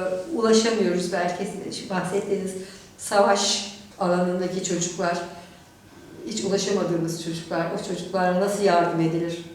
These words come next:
Belki o konuda daha fazla çalışmak lazım. O çocukları savaşta nasıl koruyabiliriz? Çocukların orada olmaması gerekiyor o ortamlarda, oradalar. Ne yapabiliriz?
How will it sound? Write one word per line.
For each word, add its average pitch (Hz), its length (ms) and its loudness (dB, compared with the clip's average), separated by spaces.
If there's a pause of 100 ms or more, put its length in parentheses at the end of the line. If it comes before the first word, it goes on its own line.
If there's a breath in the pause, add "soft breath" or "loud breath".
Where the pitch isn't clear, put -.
(380)
Belki 202 260 4
o 202 140 0
konuda 190 400 0
daha 208 220 2
fazla 175 300 2
çalışmak 156 600 -4
lazım. 156 400 -4 (540)
O 196 80 -4
çocukları 190 760 -4 (160)
savaşta 180 520 -2
nasıl 190 240 -2
koruyabiliriz? 165 560 0
Çocukların 196 440 -2
orada 202 240 4
olmaması 170 460 0
gerekiyor 160 400 -2 (220)
o 170 40 -4
ortamlarda, 170 840 0
oradalar. 196 400 4 (640 loud breath)
Ne 214 60 -4
yapabiliriz? 190 640 2